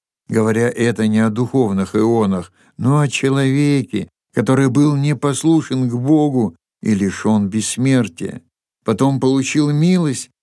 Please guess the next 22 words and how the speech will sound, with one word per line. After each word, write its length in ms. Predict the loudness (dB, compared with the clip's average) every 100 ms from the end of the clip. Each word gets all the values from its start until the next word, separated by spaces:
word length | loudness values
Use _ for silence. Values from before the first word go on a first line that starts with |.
| _
получая 560 | -2 -2 -2 -2 0 0
усыновление 1080 | -4 -4 -4 -4 -2 -2 0 0 -2 -4 -8 _ _
через 400 | -10 -4 -4 -4
Сына 460 | -8 -8 -6 -6 -8
Божия. 600 | -6 -6 -6 -10 -12 -16 _ _ _ _
Ибо 220 | -2 0
он, 160 | 0 0
соблюдая 840 | -2 -2 -2 -2 0 0 -2 -4 -6
без 260 | -2 -2 0
надменности 920 | -2 0 0 2 2 2 0 -2 -2
и 120 | -2
тщеславия 760 | -2 -6 -4 0 0 2 0 -2 _
истинную 720 | 0 0 0 -2 0 2 0
славу 480 | -2 0 0 0 -2
в 80 | -4
отношении 680 | -4 -4 -4 -4 -2 -2
к 60 | -2
сотворенным 720 | -6 -6 -4 -2 -2 -2 -4
вещам 560 | -6 -8 -6 -2 -2 -4 -6
и 100 | -6
к 80 |
Творцу, 600 | -4 -4 -4 -4 -4 -4